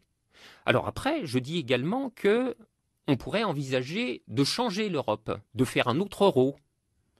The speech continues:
Un euro qui serait social et progressiste à la place de l'euro austéritaire présent.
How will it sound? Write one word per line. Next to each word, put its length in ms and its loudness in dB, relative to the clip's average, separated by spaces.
Un 100 0
euro 280 2
qui 140 -12
serait 160 -8
social 500 0
et 60 -6
progressiste 640 -4
à 40 0
la 60 0
place 220 -4
de 100 -4
l'euro 260 -2
austéritaire 600 -6
présent. 420 -4